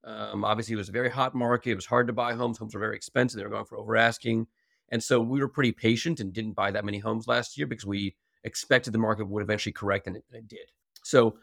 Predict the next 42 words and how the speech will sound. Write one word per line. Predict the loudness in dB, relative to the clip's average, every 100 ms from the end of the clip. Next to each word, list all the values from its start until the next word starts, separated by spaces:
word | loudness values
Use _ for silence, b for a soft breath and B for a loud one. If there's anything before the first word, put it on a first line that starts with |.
| b b b
ending | 4 4 4 4
last | 4 2 0 0
year, | 2 4
we, | 4 2
we | 0 0
had, | 2 2 0
uh, | -4
we | -4
had | -4
seven | 2 2 4
homes. | 0 -2 -4 -8 -16 _ _ _ _ -4
And | 0 2
then | 2 2 4
this | 4 4
year, | 2 4
the | 6
market | 6 6 2 2
has, | 4 2 -2 -8
has | -4 -4 -4
turned, | 2 6 8 6 4 0 -6 -10
you | -6
know, | -4
which | -4 -6 -6
is | -6
an | -2
opportunity | -2 0 0 0
for | 4 6
us. | 6 4
So, | 0 -4 -2 -2 -4 -8 _ _ -10
you | -4
know, | 2
we've | 2 2
put | 2 2
three | 0 4 6
homes | 8 4
under | 0
contract | 0 0 2 0 0 -2
in |
the | -2
last | -2 -4
five | -6 -6
days. | -10 -16 -18